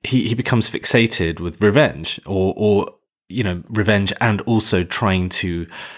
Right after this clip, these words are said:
you know, right the wrongs of what Wakanda have done in the first place by just that complete passivity. So I think that is his motivation. And then when he goes to Wakanda and starts fucking shit up, that is,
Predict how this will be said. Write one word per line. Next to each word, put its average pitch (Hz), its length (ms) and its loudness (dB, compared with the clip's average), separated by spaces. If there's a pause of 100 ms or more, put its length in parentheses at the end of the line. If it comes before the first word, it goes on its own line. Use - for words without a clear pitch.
(200)
you 104 100 2
know, 82 320 0
right 98 360 0
the 98 100 0
wrongs 95 300 2
of 85 140 -4
what - 440 -6
Wakanda 92 440 -2
have 80 140 -10
done 98 180 2
in 85 80 0
the 85 60 -4
first 110 280 -2
place 78 180 -4
by 87 340 0 (120)
just - 400 -6
that - 200 -2
complete - 460 -2
passivity. 98 720 0 (720)
So 127 300 4 (560)
I 143 80 4
think 147 180 2
that 139 180 2
is 160 140 2
his 113 160 0
motivation. 95 600 -4
And 113 140 0
then 143 160 4
when 131 120 2
he 113 100 0
goes 131 360 2
to 95 60 -8
Wakanda 87 280 -6
and 87 100 -8
starts - 220 -8
fucking 95 320 -8
shit - 240 -10
up, - 240 -12
that 143 200 2
is, 127 140 -2